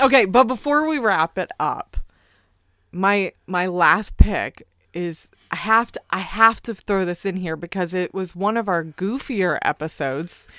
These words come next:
Um, it doesn't seem like a lot of goof got into our favorite episodes this year as,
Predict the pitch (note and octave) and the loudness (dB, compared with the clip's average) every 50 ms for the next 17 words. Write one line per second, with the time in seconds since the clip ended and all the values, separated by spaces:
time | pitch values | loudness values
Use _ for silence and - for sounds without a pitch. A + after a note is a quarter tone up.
0 | - - - - - - _ - - F#3 F3+ F3+ F3 F3 E3+ F3 F3 - _ _ | -20 -20 -20 -20 -20 -16 _ -2 0 2 2 2 0 -2 -4 -6 -6 -10 _ _
1 | _ _ _ _ _ _ - - - - C4+ D#4 G#4+ G#4 - - F4 E4 E4+ D#4 | _ _ _ _ _ _ -8 -4 0 2 0 0 0 -2 -2 0 2 2 2 2
2 | G#3+ A#3 G#3 G#3 G#3 G#3 G#3 G3 D#3 - F#3+ G3+ A#3+ B3+ - - F#3 E3 D#3+ D3+ | 2 2 2 4 4 4 2 0 0 0 0 0 0 0 -2 -2 -2 -2 -2 -2
3 | D#3+ E3+ E3 E3 - - - F#3 E3+ D#3+ E3 C#3+ C3 - - - D3 D3 D#3 C#3+ | -4 -4 -6 -8 -10 -12 -10 -8 -6 -4 -4 -4 -6 -6 -6 -4 -2 -2 -2 -4
4 | C#3+ - - G3+ F#3+ F#3 F3+ D#3+ D3+ D3+ - - E4 - - A3 F#3 F3 - - | -6 -4 -2 0 0 2 2 2 4 4 4 4 2 2 2 2 2 0 -2 -6
5 | F3+ E3+ - - F3 F3 F3+ F#3 F#3 F3+ - | -10 -8 -6 -4 -2 -2 0 -2 -2 -4 -8